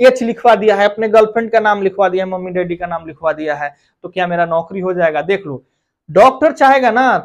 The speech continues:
तो आपके हाथ पे टैटू है, बड़ा सा भी टैटू है तो रख लेगा, अगर नहीं चाहेगा तो तुरंत आपको भगा भी देगा, क्योंकि सारे, सारे,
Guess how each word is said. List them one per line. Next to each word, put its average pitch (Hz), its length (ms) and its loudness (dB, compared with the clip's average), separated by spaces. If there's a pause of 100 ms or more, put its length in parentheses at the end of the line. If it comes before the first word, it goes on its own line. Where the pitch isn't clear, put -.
तो 190 180 -8
आपके 208 240 -4
हाथ 226 200 0
पे 247 120 -6
टैटू 233 380 0
है, 233 60 2
बड़ा 190 240 2
सा 220 140 -2
भी 240 80 -4
टैटू 226 340 0
है 226 60 2
तो 220 100 0
रख 165 220 0
लेगा, 147 360 -4 (260)
अगर 180 200 -4
नहीं 233 240 -2
चाहेगा 220 440 0
तो 208 160 -4
तुरंत 208 320 -4
आपको 196 220 -6
भगा 147 280 -6
भी 139 140 -10
देगा, 127 280 -10
क्योंकि 247 300 -14
सारे, 254 280 -2
सारे, 233 320 -4